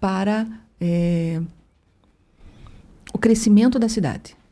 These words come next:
Né? E aí, assim, a diversificação de atividades econômicas e, de certa forma, um começo de um processo de industrialização.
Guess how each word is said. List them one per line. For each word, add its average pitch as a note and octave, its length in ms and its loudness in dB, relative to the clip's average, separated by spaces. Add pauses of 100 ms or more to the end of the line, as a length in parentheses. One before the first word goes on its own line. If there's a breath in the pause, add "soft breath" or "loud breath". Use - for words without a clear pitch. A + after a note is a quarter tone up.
(1300)
Né? D3+ 240 -2
E F#3+ 120 0
aí, G3 200 2
assim, G3+ 320 0 (100)
a F3 400 -2 (420)
diversificação A#3 1080 2
de A#3 60 4
atividades F3+ 500 0
econômicas G3+ 840 2 (400 soft breath)
e, G3 100 2
de G#3 120 4
certa A#3+ 460 -2
forma, A3 560 0
um A#3 220 4 (160)
começo B3 640 4
de A#3+ 60 4
um A#3+ 80 4
processo G#3+ 460 -2
de G#3+ 80 -2
industrialização. G3+ 800 -2